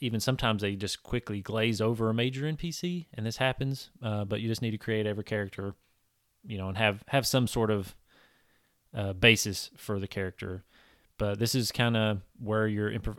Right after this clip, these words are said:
improvisational skills come in, uh, or your plot writing chops kinda kick in, uh, but we'll kinda get into that later. So let's just start with the basics of creating any character, both minor or major, or just somebody that they bump into on the street.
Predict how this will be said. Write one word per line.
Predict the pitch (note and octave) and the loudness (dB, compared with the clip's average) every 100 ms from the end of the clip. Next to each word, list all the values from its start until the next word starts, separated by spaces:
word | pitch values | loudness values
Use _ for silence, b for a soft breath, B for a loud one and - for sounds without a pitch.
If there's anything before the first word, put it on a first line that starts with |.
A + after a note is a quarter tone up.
| - | -4
improvisational | C3 B2+ B2+ A2+ A2 A#2 C3+ B2 | -2 2 2 2 0 -2 -4 -4
skills | - D3 C#3+ | -2 -2 -2
come | - D3 C#3+ | -4 -2 -2
in, | C#3+ C#3+ C3 B2 | -2 -4 -6 -6
uh, | G#2 | -4
or | B2 A2+ | -2 -2
your | G2+ | -2
plot | G2+ - G#2+ A#2 | -4 2 2 4
writing | A2 A2+ A#2+ A#2+ | 4 4 -2 -2
chops | - B2 - | -2 -2 -4
kinda | - A#2 | -4 -4
kick | A#2 C3 - | -2 -4 -2
in, | A#2+ A#2 B B B B | -2 -2 B B B B
uh, | G2 | -4
but | F#2 A#2 | -2 0
we'll | A#2 | 0
kinda | B2 A#2 G#2 | -2 -2 0
get | A2 G#2 | -2 0
into | G2 | -2
that | F#2+ G2 | 0 -2
later. | G2 F#2+ F#2 F#2+ b b b b b b b b | -2 -4 -6 -10 b b b b b b b b
So | - B2+ A#2+ A2+ | 0 4 4 2
let's | A2+ D#3+ - - | 0 -2 -4 -4
just | B2+ A#2+ | -2 -2
start | - A2+ A#2+ | 2 2 2
with | A2+ A2+ - | 0 -2 -2
the | G2+ | -4
basics | - A2 A2 B2 A2+ - | -2 -2 0 -2 -2 -2
of | G#2 | -4
creating | - A#2+ A#2+ A2+ A2 G2+ _ | -2 0 0 0 -2 -4 _
any | C#3+ C#3 | 2 2
character, | - C3 - B2+ A#2+ | 2 -2 -2 -6 -2
both | G#2 G2+ | -2 0
minor | G#2+ A2 A2 | 0 2 2
or | G2+ | 2
major, | G#2+ A2 G#2+ G#2+ | 2 2 0 -2
or | A2 G#2+ G2+ | -2 -2 -2
just | G2 G2+ - | -4 -6 -2
somebody | G#2+ G2+ G#2 | 0 4 4
that | G2+ G#2 | 4 2
they | G#2+ | 2
bump | A2 F#2+ | 2 2
into | G#2 - | -2 -2
on | G2 G2 | -4 -4
the | |
street. | - - - | -6 -8 -12